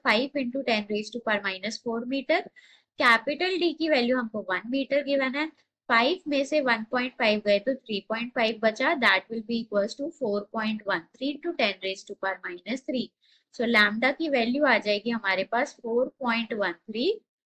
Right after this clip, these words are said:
into ten raise to power minus three into five into ten raise to power minus four divided by three point five। So अगर हम इसको सॉल्व करेंगे तो ये आ जाएगा हमारे पास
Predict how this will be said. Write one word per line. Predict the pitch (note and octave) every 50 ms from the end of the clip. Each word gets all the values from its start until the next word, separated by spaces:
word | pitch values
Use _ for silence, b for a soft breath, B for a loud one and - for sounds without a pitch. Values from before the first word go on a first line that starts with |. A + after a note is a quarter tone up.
| _ _ _ -
into | G#3+ G#3+ G3+ - - C4+ C#4 - -
ten | B3 A3 A3 A3+ A#3 A#3+
raise | B3+ B3+ B3+ - -
to | C4+ B3 -
power | A3+ G#3+ G3+ G#3
minus | G#3 G3 F#3+ F#3+ F#3+ G3 G3+ G3+ - -
three | A3+ A3+ A#3+ C#4+ D#4+ D4 C#4 A3+
into | G#3+ - _ - A3 A#3+ A3+ - A#3
five | G3+ F#3+ G3 C#4 G4 G#4 - - - _ _ _ _ _ _ - -
into | A3+ G#3 - - C4+ C4+ C4 -
ten | A#3 A3+ A3 A3 A3 B3
raise | A#3+ A3+ A3+ - -
to | A#3 A3 -
power | A3 G#3 G3+ G#3
minus | G3+ F#3+ F#3 F#3 F3+ F#3+ G#3 G#3+ - -
four | B3 B3 C4+ E4+ D4+ A#3 A3
divided | F#3+ F#3+ F#3 F#3 F3+ - G#3+ A#3+ A3
by | G3 G3+ F#3+ G#3+ E4 A4+ - _ _ _ _ _ _ _ _ -
three | D#4 E4 E4+ E4+ E4+ E4 E4
point | A#3 G#3 G3 G3 G3 - - G#3+
five। | F3+ E3 D#3+ - _ _ _ _ _ _ _ _ _
So | - C4 A3+
अगर | A3 G#3+ G#3+ B3 B3+
हम | B3+ A#3+ B3
इसको | B3 - - A#3+ A#3
सॉल्व | A#3 - B3 A3+ A#3 C#4+ F#4 F#4 -
करेंगे | D#4+ B3+ A3 G#3 G#3 G3+ F#3+ G3 G3+ C4+ F#4+ - _ _ _ _ _ _ _ -
तो | A#3+
ये | B3+ A#3+ B3 C4 B3 -
आ | - G#3+ A3 A3 A3 G#3+ A#3
जाएगा | C4 C4 C4 B3+ B3 A#3 A3+ G#3 G#3 A3 A3 -
हमारे | G#3+ - G3+ F#3+ F#3 F#3+ F#3+ G#3 G#3+ G#3+ _ -
पास | G3+ F#3+ G3 A#3 - F4 - - -